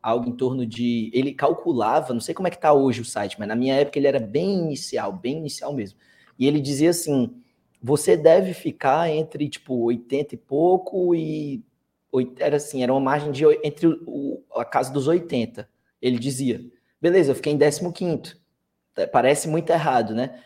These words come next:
Mas é porque ele só considerava a prova objetiva. E é, só considerando a prova objetiva, eu fiquei em trigésimo quarto. Tá, ele errou, mas eu não considero um erro tão crasso assim, entendeu? Ele, ele calculou entre,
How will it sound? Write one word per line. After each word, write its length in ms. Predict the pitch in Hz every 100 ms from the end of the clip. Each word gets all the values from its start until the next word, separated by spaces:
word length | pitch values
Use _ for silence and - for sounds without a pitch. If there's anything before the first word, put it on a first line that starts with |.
| _
Mas 240 | 143 156
é 60 | 160
porque 180 | - 175
ele 100 | 165
só 160 | 165
considerava 560 | 156 160 - 139 143 143
a 60 |
prova 240 | 143 156 147
objetiva. 840 | 147 147 151 - 151 135 113 - _ _ _ _ _ -
E 240 | 156 160
é, 220 | 170 170 -
só 200 | - 185
considerando 460 | 196 165 156 147
a 40 | 139
prova 260 | - 127
objetiva, 420 | 120 113 107 165 156
eu 20 |
fiquei 220 | - 156
em 20 |
trigésimo 480 | 147 139 127 135 160
quarto. 560 | - 143 107 - - _ _ _ _ _ _ _ _ _ _ -
Tá, 280 | 160 117 95
ele 160 | 135 156
errou, 260 | 180 190
mas 180 | 147 143
eu 60 | 160
não 80 | 196
considero 360 | 190 190 175
um 60 | 175
erro 240 | 151 151 -
tão 280 | 143 151
crasso 480 | 147 147 120 120 -
assim, 300 | 127 - 113
entendeu? 260 | 104 113 135
Ele, 120 | 151
ele 200 | 131 139
calculou 360 | 135 131 160 139
entre, 260 | 123 117